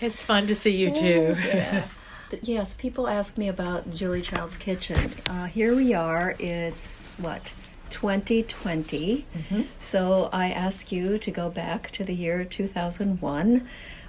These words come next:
Speaker 2: which is, uh, <laughs> you know, almost two decades.
Speaker 1: Right.
Speaker 2: But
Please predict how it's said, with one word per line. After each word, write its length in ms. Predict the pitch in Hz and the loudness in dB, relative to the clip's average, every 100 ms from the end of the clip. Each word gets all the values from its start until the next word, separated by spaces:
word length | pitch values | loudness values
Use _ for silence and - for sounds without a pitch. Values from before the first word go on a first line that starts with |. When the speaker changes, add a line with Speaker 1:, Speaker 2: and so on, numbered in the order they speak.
| - | -6
Speaker 2:
which 240 | 185 - | -6 -4
is, 160 | - - - | -10 -10 -10
uh, 80 | 202 | -14
<laughs> 40 | - | -8
you 100 | 220 | -6
know, 60 | - - - - | -6 -8 -14 2
almost 380 | 233 226 226 - | 6 8 6 2
two 100 | 202 | 0
decades. 500 | 170 180 208 233 240 | 0 -2 -2 -2 0
Speaker 1:
Right. 500 | 180 160 160 349 - - | 2 4 4 2 -2 -6
Speaker 2:
But 560 | 208 196 214 208 202 202 | -4 2 4 4 2 0